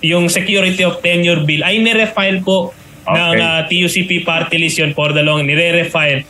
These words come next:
Speaker 1: Ngayon po, no, pati sa Senado may nag-file na, no? Si Senator Joel Villanueva, siya yung counterpart namin sa Senado, no? At kami naman yung sa House of Representatives. Ngunit nitong naunang tatlo ng, ah,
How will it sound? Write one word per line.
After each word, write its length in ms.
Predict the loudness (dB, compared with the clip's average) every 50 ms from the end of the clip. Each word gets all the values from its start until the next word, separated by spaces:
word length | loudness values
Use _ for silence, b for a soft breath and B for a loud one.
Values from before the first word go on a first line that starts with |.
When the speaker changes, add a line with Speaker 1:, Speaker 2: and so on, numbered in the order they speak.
| B B B B -6
Speaker 1:
Ngayon 240 | -4 -2 0 0 0
po, 140 | 0 0 2
no, 160 | 2 0 0
pati 240 | 0 -2 -2 -2 -2
sa 160 | 0 0 0
Senado 420 | 0 0 0 0 0 0 0 0 2
may 160 | 2 0 0
nag-file 540 | 0 -2 -2 -2 -2 -2 0 0 0 0 0
na, 180 | 0 0 0
no? 220 | -2 0 0 0 -2
Si 100 | -2 -4
Senator 480 | -2 0 0 0 0 0 0 0 0
Joel 380 | 0 0 2 2 2 2 0 0
Villanueva, 680 | 0 0 0 0 2 2 2 2 0 0 -2 -2 -4 B B B
siya 240 | -4 -2 0 0 2
yung 100 | 0 0
counterpart 680 | 0 0 0 0 0 0 -2 -2 0 0 -2 -2 0 -2
namin 320 | -2 0 0 0 0 0
sa 80 | 0 -2
Senado, 560 | -2 -2 -2 0 0 0 0 0 0 0 0
no? 240 | 0 0 0 -2 -4 B B B B
At 240 | B -4 -4 -2 -2
kami 180 | 0 0 2 2
naman 380 | 2 2 2 0 0 0 0
yung 160 | 0 0 0 0
sa 160 | 0 0 0
House 160 | 0 0 0
of 160 | -2 -4 -2
Representatives. 1120 | -4 -4 -2 -2 -4 -2 0 -2 0 -2 -4 -2 -2 -2 -2 -2 -4 -8 -10 -14 -16 -10 -2
Ngunit 300 | 0 2 2 2 0 0
nitong 640 | 0 -2 -2 0 -2 -2 0 0 -2 -2 -2 -2 0
naunang 480 | 0 2 2 2 2 2 0 0 0
tatlo 340 | 0 -2 -2 -2 0 0 0
ng, 200 | 2 2 0 0 -2 -4 -6 -8
ah, 300 | -4 -2 0 0 0 0